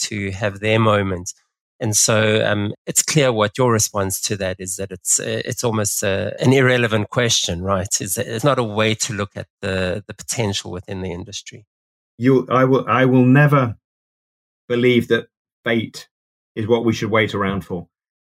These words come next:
Speaker 2: Uh, I can't ma-, imagine any of the other major luxury brands, whether it be in fashion or motor cars, speedboats, any other luxury brand, anything that is discretionary. I can't imagine anyone else sitting around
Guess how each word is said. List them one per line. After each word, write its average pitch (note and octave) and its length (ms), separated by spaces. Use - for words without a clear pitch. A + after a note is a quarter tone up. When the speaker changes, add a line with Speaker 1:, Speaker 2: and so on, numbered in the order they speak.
Speaker 2:
Uh, F#2 260
I A2+ 120
can't B2 520
ma-, A#2 200
imagine A#2 600
any A#2 300
of G#2 80
the A2 100
other G#2+ 120
major G#2 280
luxury G#2 460
brands, F#2+ 420
whether G2 160
it G2+ 80
be G#2 120
in F#2 120
fashion G#2+ 640
or E2+ 360
motor G#2 460
cars, G#2 480
speedboats, G#2 460
any C#3+ 220
other B2+ 100
luxury A#2+ 360
brand, F#2 300
anything C3+ 440
that A#2 120
is G2+ 140
discretionary. F#2 840
I G#2 100
can't B2 300
imagine A#2 340
anyone A#2 340
else A2 300
sitting A#2+ 260
around G2 580